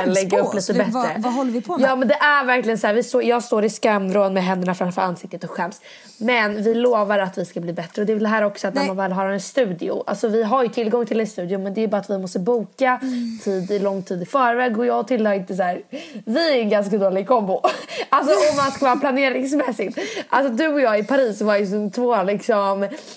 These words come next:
Speaker 2: I Q-befriade fiskmåsar som sprang runt och bara, "Var ska vi? Vad gör vi? Vad gör vi?" <laughs>
Speaker 1: Ja. Nej, men jag känner så här, Louise, jag kan ju ta upp det där med nu, eller det här med dig nu, för det här är väldigt allvarligt.
Speaker 2: Oj, hjälp. Shit, okej.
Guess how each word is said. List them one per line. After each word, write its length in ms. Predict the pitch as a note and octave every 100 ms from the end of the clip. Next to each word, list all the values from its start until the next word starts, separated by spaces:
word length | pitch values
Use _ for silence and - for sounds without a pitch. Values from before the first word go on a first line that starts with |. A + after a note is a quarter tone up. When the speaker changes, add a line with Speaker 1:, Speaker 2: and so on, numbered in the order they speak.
| - - -
Speaker 2:
I 140 | B3+
Q-befriade 600 | G#3+ A#3 F#3+ A#3+ A#3 A3+
fiskmåsar 560 | C#4 B3 - D4 B3+ G#3
som 120 | A3+
sprang 160 | F#3 B3
runt 160 | A#3
och 40 | G3+
bara, 160 | E3+ E4 - D4+ D4 - D4 -
"Var 120 | C4+
ska 160 | -
vi? 140 | A#3 G#3 G4+ -
Vad 100 | C4+
gör 140 | C#4 B3
vi? 160 | A3 G4+ F4
Vad 120 | C#4
gör 160 | C#4+ D4+
vi?" 180 | C4+ C#4 F#4+ - G#4
<laughs> 140 | G4+
Speaker 1:
Ja. 300 | - G3 G3 - - D#4+
Nej, 220 | C4 C4
men 120 | C4 C4+
jag 120 | A#3+
känner 180 | B3 G#3+
så 100 | G3
här, 100 | F#3
Louise, 260 | G3+ G3
jag 80 | A3+
kan 100 | B3
ju 60 | A#3
ta 100 | G3+
upp 100 | -
det 100 | F#3
där 160 | F#3
med 120 | F#3+
nu, 140 | F#3+ F3+ -
eller 280 | G3+ F#3+ F#3 F#3
det 120 | F#3+
här 80 | F#3
med 120 | F#3
dig 80 | F3
nu, 140 | F3+
för 140 | - F#3+
det 140 | F#3+
här 140 | F3+
är 40 | F#3
väldigt 220 | G3 F3+
allvarligt. 400 | F3 - - - _ _ _ _ _ _ _ _ _ - _ -
Speaker 2:
Oj, 160 | C4
hjälp. 500 | F3 G#3 A#3 - _
Shit, 380 | - - - - G3
okej. 420 | G3 G3+ C4